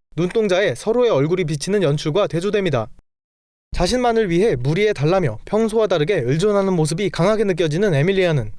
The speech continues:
스바루와 입을 맞춥니다. 스바루는 이때 차가운 죽음의 맛이 났다고 묘사되어지는데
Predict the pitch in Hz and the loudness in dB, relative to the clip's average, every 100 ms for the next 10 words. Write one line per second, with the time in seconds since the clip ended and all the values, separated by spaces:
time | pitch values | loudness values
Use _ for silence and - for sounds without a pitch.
0 | - - 214 180 185 139 147 208 170 139 | -10 -2 0 2 0 0 0 0 0 0
1 | 143 160 127 - _ _ _ _ _ - | 0 0 -2 -6 _ _ _ _ _ -8
2 | 208 247 233 233 185 160 170 113 - - | -2 0 2 2 0 0 -2 -4 -8 -16
3 | - - 226 247 254 - 185 196 185 165 | -18 -4 0 2 0 0 0 2 2 0
4 | 175 135 135 196 143 123 143 190 175 185 | 0 0 0 2 0 0 0 2 2 0
5 | - 190 190 113 | 0 0 0 -2